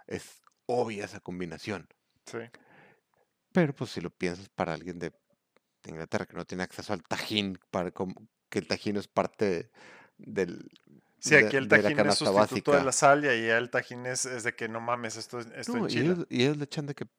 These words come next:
Speaker 1: pimienta cayenne a la piña.
Speaker 2: Sí.
Speaker 1: Y funciona, ¿no? También como el tajín, pero, pues, es lo que tienen.
Speaker 2: Ujú.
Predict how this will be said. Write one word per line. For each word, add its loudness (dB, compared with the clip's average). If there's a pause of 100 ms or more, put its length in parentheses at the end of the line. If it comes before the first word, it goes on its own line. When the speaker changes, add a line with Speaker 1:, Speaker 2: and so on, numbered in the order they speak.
Speaker 1:
pimienta -4
cayenne -4 (180)
a -18
la -8 (420)
piña. -8 (420)
Speaker 2:
Sí. -8 (420)
Speaker 1:
Y -18
funciona, -4
¿no? -6
También -6
como -6
el -6
tajín, -6
pero, -6
pues, -8
es -6
lo -8
que -8
tienen. -4 (220)
Speaker 2:
Ujú. -16